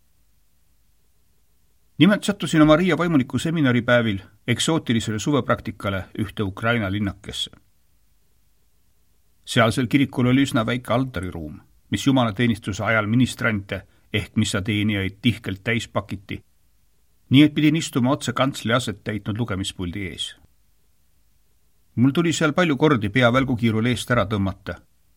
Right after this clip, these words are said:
et jutlustava preestri žestikuleerivate kätega mitte pihta saada. Tema jutlused kõlasid umbes niimoodi.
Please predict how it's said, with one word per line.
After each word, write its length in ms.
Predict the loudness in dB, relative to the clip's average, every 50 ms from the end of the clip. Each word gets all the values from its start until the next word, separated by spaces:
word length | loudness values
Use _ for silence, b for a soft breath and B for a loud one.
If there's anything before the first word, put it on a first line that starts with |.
| _ _ _ _ -2
et 180 | -2 0 0 0
jutlustava 520 | -2 0 -2 -6 -6 -4 -2 -2 -2 -2
preestri 360 | -2 -2 -4 -4 -4 -8 -8
žestikuleerivate 880 | -6 -6 -8 -8 -8 -8 -4 0 2 2 2 2 0 -2 -6 -6 -6 -4
kätega 380 | -4 -4 -4 -4 -6 -8 -6 -6
mitte 240 | -6 -6 -6 -6 -4
pihta 340 | -4 -4 -6 -6 -10 -12
saada. 420 | -10 -10 -10 -12 -12 -14 -18 -20 -20 _ _ _ _ _ _ _ _ _ _ _ _ _ _ _ _ _ _ _ _ _ _ _ _ _ _ _ _ _ _ _ _ _ _ _ _ _ _ 0
Tema 180 | 0 2 2 2
jutlused 440 | 2 0 0 -2 -4 -4 -4 -4 -4
kõlasid 320 | -2 0 0 0 0 0 0
umbes 300 | 2 2 0 0 -2 -4
niimoodi. 380 | -4 -4 -4 -6 -10 -12 -16